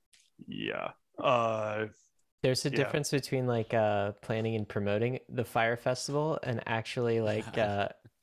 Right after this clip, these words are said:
Speaker 2: running the Fyre Festival. If you guys are familiar with that, that documentary from a few years ago. Um,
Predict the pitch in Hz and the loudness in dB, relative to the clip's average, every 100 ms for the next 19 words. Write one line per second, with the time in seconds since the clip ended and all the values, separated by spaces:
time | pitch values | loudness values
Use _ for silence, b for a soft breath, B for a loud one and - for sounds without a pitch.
0 | b b - - 131 127 127 117 107 110 | b b -12 2 6 6 6 0 0 2
1 | 101 101 110 104 - 101 101 107 117 117 | 2 2 2 0 0 2 2 0 -2 2
2 | 110 113 110 - 110 107 101 - 107 107 | 2 2 -4 -2 -2 0 0 2 2 2
3 | - 113 - 117 107 - 110 107 - 110 | 0 -2 0 0 0 0 -2 -2 0 -4
4 | 107 110 104 - 110 110 110 117 110 104 | -2 -4 -4 -6 -4 -2 -2 -2 -2 -2
5 | 101 - - 123 110 104 | -4 -10 -2 2 2 0